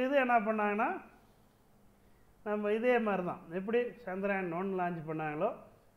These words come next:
so, அதே மாதிரி இங்க செவ்வாய் கிரகத்தை ஆராய்ச்சி பண்றதுக்கு இந்த மாதிரி பல சுற்றுகள் சுற்றி, so, ஒரு ஏழு, எட்டு மாசத்துக்கு அப்புறம் எங்க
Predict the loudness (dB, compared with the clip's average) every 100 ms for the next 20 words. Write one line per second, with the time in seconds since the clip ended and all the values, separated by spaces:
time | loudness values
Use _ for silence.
0 | -14 -6 -2 2 0 0 -2 -2 -6 -14
1 | -20 -20 _ -20 -20 -20 _ -6 0 0
2 | -2 -10 -20 -20 _ _ -20 -20 -2 2
3 | 6 6 6 6 4 4 4 2 2 -4
4 | -2 0 0 0 0 0 0 2 2 0
5 | -2 0 0 0 -4 -2 -2 -2 -8 -20
6 | -20 -20 -20 -20 -20 -20 -20 -2 2 6
7 | 6 6 6 4 2 2 0 0 -4 -4
8 | -6 -8 -18 -20 -20 -20 -20 -20 -20 -20
9 | -20 -20 -14 -6